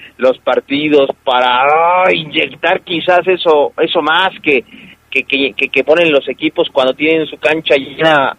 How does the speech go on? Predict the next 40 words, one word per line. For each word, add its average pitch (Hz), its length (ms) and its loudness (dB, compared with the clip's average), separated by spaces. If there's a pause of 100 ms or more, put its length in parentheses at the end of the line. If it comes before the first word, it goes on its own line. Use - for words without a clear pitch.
o 131 160 4
la 127 120 0
cancha 160 360 0
visitante 143 600 -2
en 143 120 -4
contra, 156 420 0
que 131 140 -8
también 127 320 -2
a 143 40 0
muchos 143 380 -2
los 131 140 0
motiva, 165 440 0 (380)
porque 143 340 0
sí 160 100 -2
coincido 135 460 0
contigo, 113 440 0
Adrián. 113 260 0 (320)
Esta 202 380 0
final 170 340 -2
de 180 100 0
Copa 185 340 -2
Libertadores, 156 680 2 (460)
eh, - 340 -4 (100)
puede 220 300 2
ser 220 220 0
el 220 100 2
reflejo 196 560 0
de 170 140 2
lo 156 140 0
que 165 140 -2
hoy 208 280 2
vemos, 202 540 -2
Adrián. 165 500 0 (380)
No 302 160 2
voy 392 120 2
a 359 60 2
decir 277 220 -4
en 285 80 0
Europa 233 360 2
porque 165 460 -2